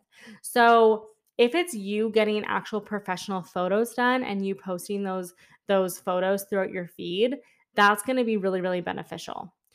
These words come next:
Or if you're, if you're comfortable doing reels and just doing, like, the lip syncing videos, or you want to just post about your life, maybe you're not comfortable posting your physical self yet, that's okay.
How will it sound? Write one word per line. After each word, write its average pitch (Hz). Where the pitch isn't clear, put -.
Or 269
if 214
you're, 214
if 214
you're 214
comfortable 220
doing 190
reels 220
and 196
just 185
doing, 196
like, 185
the 196
lip 208
syncing 185
videos, 180
or 214
you 214
want 208
to 226
just 214
post 208
about 202
your 196
life, 190
maybe 190
you're 214
not 220
comfortable 202
posting 196
your 175
physical 185
self 190
yet, 320
that's 277
okay. 240